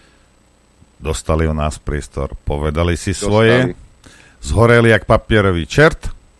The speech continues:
Speaker 1: a tým to celé skončilo. Hej. Lebo pokiaľ niečo je proste evidentné pre väčšinu ľudí, a teraz viem, že niektorí, čo počúvate, budú, „Ja, ja, Zem je plochá, krucitela, veď to je jak doska.“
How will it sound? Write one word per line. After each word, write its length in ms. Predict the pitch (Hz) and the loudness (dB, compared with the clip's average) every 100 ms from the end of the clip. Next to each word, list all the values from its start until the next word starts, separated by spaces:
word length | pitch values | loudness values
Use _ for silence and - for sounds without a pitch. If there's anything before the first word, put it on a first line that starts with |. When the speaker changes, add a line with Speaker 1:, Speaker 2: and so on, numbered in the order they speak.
| - | -16
Speaker 1:
a 80 | 95 | -8
tým 160 | 101 | -4
to 160 | 127 131 | -4 -2
celé 240 | 143 139 | 2 2
skončilo. 560 | - 160 160 - 127 78 - _ _ _ _ _ | 2 0 0 0 0 0 -6 _ _ _ _ _
Hej. 160 | - 82 - - | -8 -8 -10 -4
Lebo 200 | 117 139 | 0 2
pokiaľ 400 | - 147 - 143 | 2 0 2 2
niečo 440 | 143 147 143 - 123 | 2 -2 -2 -2 0
je 400 | 120 113 104 95 | 2 2 2 -2
proste 560 | - 92 - 110 95 | -6 -10 -6 -4 -4
evidentné 600 | - 117 120 110 104 - | -4 -4 -2 -4 -6 -6
pre 160 | 90 95 | -4 -4
väčšinu 320 | 98 - 104 92 | -4 -6 -6 -4
ľudí, 260 | 98 98 | -4 -4
a 160 | - 117 107 101 | -6 -8 -8 -8
teraz 280 | 107 113 80 | -2 -2 0
viem, 160 | 95 | -4
že 120 | 85 82 | -2 -4
niektorí, 320 | - 80 73 | -4 -8 -8
čo 160 | - | -10
počúvate, 440 | 76 76 - 76 69 | -10 -10 -6 -8 -8
budú, 280 | 80 76 78 92 | -12 -10 -10 -8
„Ja, 280 | 98 127 123 | -4 0 0
ja, 200 | 110 98 | 0 -4
Zem 160 | 107 110 | -4 -4
je 120 | 95 | -6
plochá, 480 | 120 120 113 98 90 | -6 -6 -6 -8 -8
krucitela, 480 | 101 - - 87 80 | -14 -16 -14 -12 -12
veď 100 | 82 | -14
to 80 | - | -10
je 60 | 82 | -8
jak 120 | 76 | -8
doska.“ 320 | 78 87 - | -8 -8 -10